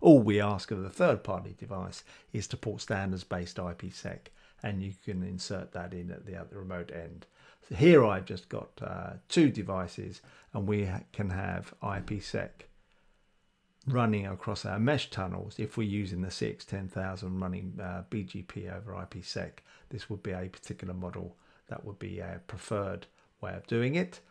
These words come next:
Um, and we can still apply our firewall policy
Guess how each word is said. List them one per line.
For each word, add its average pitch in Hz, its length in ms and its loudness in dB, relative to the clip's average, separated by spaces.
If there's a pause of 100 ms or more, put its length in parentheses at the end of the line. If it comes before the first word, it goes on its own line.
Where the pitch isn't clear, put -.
(360)
Um, 95 640 -6 (1500)
and 104 200 -4
we 104 80 -6
can 113 140 -8
still 107 240 0
apply 92 380 -4
our 90 80 -6
firewall 90 480 -4
policy 92 580 -10